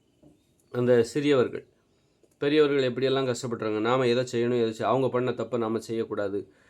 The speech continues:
அ, அவங்க எதெல்லாம் செஞ்சாங்க, அ, அப்போ அதை விட சிறப்பா நாம செய்யணும். இப்படி ஒரு வழி, வாழ்க்கையை, வாழ்க்கையை கடந்து செல்வதற்கு உதவி தான் இந்த பெரியவர்கள் சின்னவர்களிடம் பேசுவது. இன்னைக்கு பார்த்தீங்கன்னா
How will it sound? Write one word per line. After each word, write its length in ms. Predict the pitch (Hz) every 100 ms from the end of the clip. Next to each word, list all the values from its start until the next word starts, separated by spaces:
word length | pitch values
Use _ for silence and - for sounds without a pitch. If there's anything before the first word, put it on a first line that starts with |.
| _ _
அ, 100 | - 127 120
அவங்க 240 | 120 131
எதெல்லாம் 480 | 120 120 143 147 135
செஞ்சாங்க, 420 | 123 117 120 107 107 101 _ _ _ -
அ, 120 | 123 135 131
அப்போ 200 | 127 131 139
அதை 220 | 120 151
விட 140 | 160 170
சிறப்பா 420 | - 151 160 160
நாம 260 | 139 127 120
செய்யணும். 400 | 117 110 110 104 - _ _ _ -
இப்படி 360 | 127 160 135 147 - _ _ _ _ -
ஒரு 280 | 123 127 120
வழி, 220 | 117 143 135 120
வாழ்க்கையை, 540 | 110 120 151 151 170 165 143 127
வாழ்க்கையை 400 | 117 139 151 156 -
கடந்து 300 | 131 156 151
செல்வதற்கு 500 | 147 147 143 131 160
உதவி 280 | 135 151 160
தான் 240 | 127 139
இந்த 140 | 165 131
பெரியவர்கள் 580 | 135 135 160 151 151 131
சின்னவர்களிடம் 500 | 143 143 139 135 127
பேசுவது. 420 | 127 127 113 - - _ _ _ _
இன்னைக்கு 300 | 131 165 185
பார்த்தீங்கன்னா 460 | 160 156 131 123 120